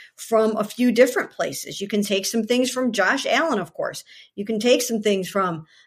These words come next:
Patrick Mahomes. I mean, Deshaun Watson talks about the, the no-look passes and the things that he can do. He can do that stuff. That's, you know, those things are not easy to do. Um, but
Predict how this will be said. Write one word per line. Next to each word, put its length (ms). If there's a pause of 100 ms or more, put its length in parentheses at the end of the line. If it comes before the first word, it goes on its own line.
(200)
Patrick 380
Mahomes. 540
I 40
mean, 240
Deshaun 380
Watson 460 (260)
talks 320
about 300
the, 240 (240)
the 80
no-look 720
passes 460
and 120
the 60
things 320
that 140
he 200
can 420
do. 240 (180)
He 160
can 160
do 160
that 240
stuff. 340 (400)
That's, 200
you 60
know, 100
those 200
things 240
are 120
not 380
easy 400
to 140
do. 340 (600)
Um, 560
but 340